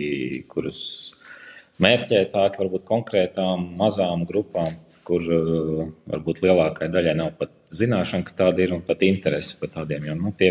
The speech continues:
tie viņus konkrēti, eh, ne-, neskar. Eh, bet, eh,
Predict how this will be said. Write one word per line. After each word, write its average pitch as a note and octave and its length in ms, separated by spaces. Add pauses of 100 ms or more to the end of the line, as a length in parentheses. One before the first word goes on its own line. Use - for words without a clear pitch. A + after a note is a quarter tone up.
tie F#2+ 260
viņus D#2 220
konkrēti, E2 540 (880)
eh, F#2+ 120
ne-, F#2+ 280
neskar. G2+ 540 (800)
Eh, G2 220 (100)
bet, A2 320
eh, G2+ 960